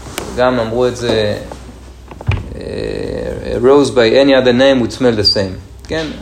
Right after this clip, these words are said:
זה שמות, בסך הכל שמות. ויכול, כנראה האלוהות הזאת יושבת שם ואומרת,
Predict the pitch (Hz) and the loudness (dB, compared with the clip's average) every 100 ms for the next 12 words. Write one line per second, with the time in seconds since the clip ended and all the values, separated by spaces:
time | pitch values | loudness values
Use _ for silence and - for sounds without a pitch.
0 | 214 262 269 254 247 202 - - 196 - | -4 -2 2 4 4 4 0 0 0 2
1 | 190 175 175 175 143 - - - - - | 2 2 2 2 0 -6 -18 -16 -16 -16
2 | - 131 156 - 196 190 202 214 226 208 | -10 0 0 4 2 4 4 4 6 8
3 | 190 196 190 165 156 151 175 170 143 160 | 8 8 6 2 0 -2 2 2 2 0
4 | 160 139 123 127 147 147 | 0 2 0 0 0 -2